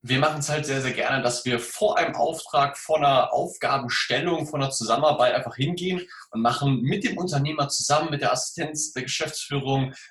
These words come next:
äh, wem auch immer, mit der Marketingabteilung einen Workshop, dass letzten Endes diese Personen, die einen beauftragen, auch wirklich verstehen, welche Sachen werden umgesetzt, welche Dienstleistungen sind im Detail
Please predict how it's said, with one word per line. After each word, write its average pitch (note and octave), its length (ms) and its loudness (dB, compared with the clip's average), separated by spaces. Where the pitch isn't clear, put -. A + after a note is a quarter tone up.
äh, A#2+ 300 4
wem F3+ 180 0
auch - 180 -2
immer, E3+ 180 0
mit D3+ 120 -2
der C#3+ 60 0
Marketingabteilung C#3 960 -2
einen G#2+ 320 -4
Workshop, - 640 -2
dass B2+ 180 -2
letzten D3+ 300 -2
Endes D3 260 -4
diese A#3+ 360 -6
Personen, E3 720 0
die - 120 -4
einen - 180 0
beauftragen, - 1000 -2
auch B2+ 180 -2
wirklich C#3 260 -4
verstehen, A#2 1040 -2
welche F#3 720 2
Sachen D#3 460 -2
werden D#3 180 2
umgesetzt, C#3 540 -4
welche C3 220 -2
Dienstleistungen D3+ 840 -2
sind E3+ 140 -2
im D#3+ 80 -6
Detail C#3 640 -2